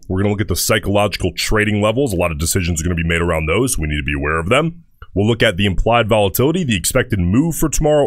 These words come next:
and the directional bias for tomorrow coming out of the chain. So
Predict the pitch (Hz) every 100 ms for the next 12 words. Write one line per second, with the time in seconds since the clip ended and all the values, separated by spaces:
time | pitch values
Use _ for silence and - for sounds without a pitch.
0 | - 131 131 120 98 95 - - - 90
1 | 78 80 98 - - 78 76 69 67 -
2 | 80 - 71 69 69 65 - _ - -
3 | 85 85 71 71 69 76 - - - 71
4 | - - 67 - - - 76 -